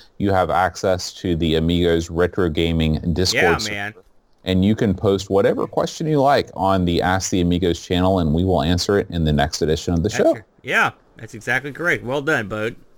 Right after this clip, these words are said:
Speaker 1: Thank you. Thank you.
Speaker 2: That's
Speaker 1: I'm
Speaker 2: hard
Speaker 1: doing
Speaker 2: to read when you get double or even triple vision.
Speaker 1: Yeah,
Speaker 2: You remember
Speaker 1: yeah.
Speaker 2: that old
Speaker 1: Uh,
Speaker 2: bit? It's like, I,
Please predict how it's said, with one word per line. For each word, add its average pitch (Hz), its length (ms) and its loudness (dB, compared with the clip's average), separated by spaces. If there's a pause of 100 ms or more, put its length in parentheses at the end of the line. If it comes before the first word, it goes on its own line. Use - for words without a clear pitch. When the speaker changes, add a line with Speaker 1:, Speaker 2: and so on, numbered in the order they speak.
(300)
Speaker 1:
Thank 127 260 2
you. 62 120 -2 (300)
Thank 87 220 0
you. - 160 -6 (120)
Speaker 2:
That's 92 180 0
Speaker 1:
I'm 101 40 2
Speaker 2:
hard 131 180 2
Speaker 1:
doing 220 100 2
Speaker 2:
to 202 40 2
read 247 140 4
when 214 120 -4
you 160 80 -2
get 135 160 0
double 160 320 2
or 147 160 0
even 185 220 2
triple 180 360 0
vision. 131 540 -2 (840)
Speaker 1:
Yeah, 101 320 2
Speaker 2:
You 180 100 -4
remember 220 100 2
Speaker 1:
yeah. 220 120 4
Speaker 2:
that 208 60 2
old 196 160 4
Speaker 1:
Uh, - 20 -2
Speaker 2:
bit? 180 140 4
It's 208 160 0
like, 165 180 0
I, 165 220 2